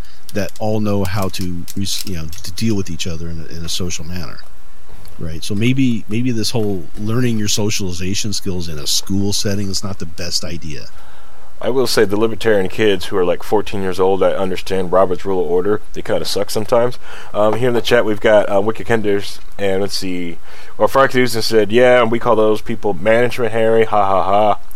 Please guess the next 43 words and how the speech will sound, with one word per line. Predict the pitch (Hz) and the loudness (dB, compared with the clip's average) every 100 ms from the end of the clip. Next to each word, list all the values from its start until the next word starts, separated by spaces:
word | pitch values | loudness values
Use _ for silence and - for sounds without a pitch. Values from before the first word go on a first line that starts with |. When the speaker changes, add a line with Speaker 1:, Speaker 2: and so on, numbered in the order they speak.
| - 95 | -4 -2
Speaker 2:
ha." | 92 98 | 0 0
Um, | 95 | 0
so | 104 | -2
Wicked | 107 | 0
Kender | 107 98 | 2 4
goes, | 98 92 | 2 2
"Those | 110 110 | 2 2
manifestos | 113 107 - 110 104 95 | 0 0 0 0 0 -2
are | 90 | -2
what | 73 | -2
should | 87 | -2
have | 82 | -2
been | 80 | -2
expressed | 76 - 101 95 - - | -2 -2 0 0 0 -2
to | 101 90 | -2 -2
a | 85 | 0
mental | 90 90 87 | 0 -2 -2
health | 92 110 | -2 -2
professional. | 104 - 107 - 104 - - - - - | -2 0 0 0 -2 -2 -2 -2 -2 -2
Let's | 90 | -2
face | - 107 107 | 0 0 0
it, | 110 | 0
I | 98 | -2
think, | 101 95 - - - - | -2 -2 -2 -2 -2 -2
think | 117 98 | -2 -2
it's | 90 | 0
all | 98 92 | 0 0
guys | 98 104 101 - | 0 0 0 -2
here. | 98 98 | -2 -2
There's | 92 87 80 | 0 -2 -2
not | 101 98 | -2 0
a | 95 | 0
lot | 95 90 | 0 0
of | 92 | -2
mental | 95 92 | -2 -2
health | 87 98 - | -2 -2 -2
support | 92 101 90 | -2 -2 -2
out | 78 - | -2 -2
there | 95 104 | 0 0
for | 98 85 | 0 -2
men. | 104 107 104 - - - - | 2 2 2 0 -2 -2 -2
To | |
boot, | 85 117 | 0 2